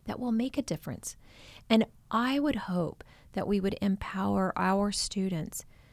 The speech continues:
to have that voice and to know that they can use that voice. It's powerful and appropriate to say, how are we going to benefit our,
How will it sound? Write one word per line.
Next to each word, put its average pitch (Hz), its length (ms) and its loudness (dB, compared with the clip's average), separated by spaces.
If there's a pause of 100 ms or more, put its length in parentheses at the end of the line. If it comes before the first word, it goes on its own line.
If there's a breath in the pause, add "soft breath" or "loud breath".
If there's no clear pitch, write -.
(160 soft breath)
to - 160 0
have 180 580 -2
that 165 300 -2
voice - 560 -6 (280 soft breath)
and 196 140 2
to - 120 -2
know 240 380 4
that 151 320 -2 (340 soft breath)
they 196 100 -4
can 208 200 2
use 208 420 2
that - 220 -4
voice. 180 380 -4 (100)
It's - 200 -6
powerful 226 760 -4
and 190 100 2
appropriate 226 720 -2 (500 loud breath)
to 226 300 2
say, 196 460 2 (340)
how 226 360 0
are 254 80 6
we 240 100 4
going 202 240 0
to 196 100 -4
benefit 180 680 -2
our, 165 340 -4